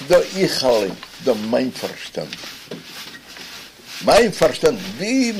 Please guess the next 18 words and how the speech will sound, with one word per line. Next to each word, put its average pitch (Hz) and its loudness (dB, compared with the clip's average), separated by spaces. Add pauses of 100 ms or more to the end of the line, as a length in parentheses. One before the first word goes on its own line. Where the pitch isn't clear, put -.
(200)
מיין 170 2
השקפה 139 0
קריגט. - -10
גראב, 101 4
גראב, 92 0
השקפה, 90 -4
האב 92 -6
איך 85 -14
קיין 95 -8
דויטש 95 -6
געשפראכן. - -16 (640)
ווי 233 0 (240)
טראגט 180 4
איך 165 -6
מיין 135 -4
השקפה? - -6 (1120)
מיין 185 4
השקפה 151 2